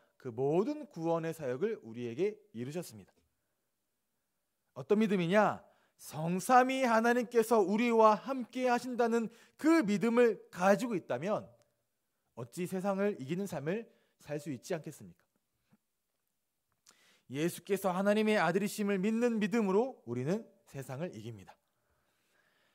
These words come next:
그리고 예수님이 하나님의 아들이심을 믿는다는 것은 바로 예수님이 지금 나의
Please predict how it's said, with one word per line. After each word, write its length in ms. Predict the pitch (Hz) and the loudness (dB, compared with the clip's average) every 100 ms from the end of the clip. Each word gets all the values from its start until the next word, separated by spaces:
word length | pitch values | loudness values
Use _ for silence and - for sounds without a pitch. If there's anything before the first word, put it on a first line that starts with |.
| _ _ | _ _
그리고 320 | 220 247 240 | 4 4 4
예수님이 520 | 220 247 285 277 262 | 4 2 0 -2 0
하나님의 600 | 247 240 262 269 262 247 | 2 4 4 4 4 4
아들이심을 520 | 190 180 226 220 226 | 4 4 0 0 -2
믿는다는 500 | 180 190 233 226 202 | 0 -2 0 0 0
것은 300 | 190 180 202 | -2 -6 -10
바로 500 | 175 117 185 113 - _ _ _ _ - | -8 -2 0 -2 -10 _ _ _ _ -6
예수님이 840 | 135 180 226 196 170 226 180 104 _ _ _ _ _ | -2 0 -2 -4 -2 -2 -4 -6 _ _ _ _ _
지금 600 | - 254 254 320 320 294 _ - | 0 4 6 6 4 -10 _ -20
나의 680 | 135 156 170 185 190 180 | -4 -2 0 0 -2 -4